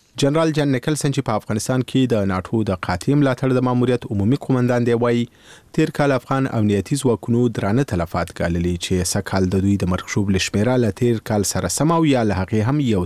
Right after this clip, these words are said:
څه زیاته ده. د امریکایي جنرال ویلي چې د افغان امنیتي ځواکونو د مرګ ژوبلې لوړې شمېرې اندېښمن کړي. نوموړي د یکشنبې په ورځ د ان بي سي نیوز ټلویزیوني شبکې ته په مرکې کې وویل چې د افغان ځواکونو د تلفاتو د لوړې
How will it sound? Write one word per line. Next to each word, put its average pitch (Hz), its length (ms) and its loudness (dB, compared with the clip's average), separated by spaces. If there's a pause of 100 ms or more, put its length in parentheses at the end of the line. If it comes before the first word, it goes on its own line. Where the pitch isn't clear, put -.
څه 110 400 -2
زیاته - 420 -2
ده. 87 100 -6 (640)
د 107 300 2
امریکایي 113 400 0
جنرال 113 320 2
ویلي 131 300 2
چې 131 260 2
د 110 100 2
افغان 113 320 0
امنیتي 101 380 0
ځواکونو 101 360 0
د 92 120 -2
مرګ - 200 -6
ژوبلې 101 280 2 (100)
لوړې 127 320 2
شمېرې 160 320 2
اندېښمن 139 480 0
کړي. 98 160 -6 (240)
نوموړي 101 340 2
د 101 120 2
یکشنبې 110 420 0
په 113 80 2
ورځ 139 200 2 (520)
د 135 320 2
ان 123 100 4
بي 123 160 4
سي 135 160 0
نیوز 151 260 2
ټلویزیوني 110 460 2
شبکې 131 420 0
ته 113 220 0
په 101 240 0
مرکې 107 400 -2
کې - 160 -6
وویل 143 300 2
چې 160 100 2 (480)
د 90 100 -2
افغان 113 380 0
ځواکونو 113 400 0
د 92 100 -2
تلفاتو 104 500 0
د 92 140 0
لوړې 131 240 2